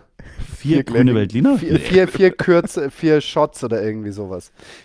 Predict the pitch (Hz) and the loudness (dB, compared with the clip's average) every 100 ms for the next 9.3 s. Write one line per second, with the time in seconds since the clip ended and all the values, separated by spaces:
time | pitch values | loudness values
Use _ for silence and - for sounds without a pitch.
0 | - - 220 240 208 196 185 190 175 185 | 0 4 6 6 4 2 2 2 2 2
1 | 180 185 - 170 - 196 202 190 170 175 | 2 -2 -2 -4 0 0 2 2 2 2
2 | 165 175 156 - 185 208 123 104 104 98 | 0 0 -2 0 0 2 0 -2 -10 -10
3 | _ _ _ - 170 226 180 202 185 196 | _ _ _ -2 0 2 0 0 -2 -4
4 | 180 - 170 - 180 185 160 147 - 165 | -6 -8 -8 -2 -2 0 -2 -2 -4 -2
5 | 151 113 117 127 117 127 131 127 131 - | -2 -4 -6 -8 -6 -6 -4 -4 -4 -4
6 | 139 - 139 - 131 151 127 107 107 110 | -6 -6 -8 -8 -8 -6 -6 -6 -8 -10
7 | 262 - 262 - 247 - - _ - - | -10 -12 -16 -14 -16 -14 -18 _ -18 -16
8 | - - - - _ - 98 95 - 104 | -16 -20 -20 -20 _ -10 -6 -6 -2 -2
9 | 131 92 | -2 -4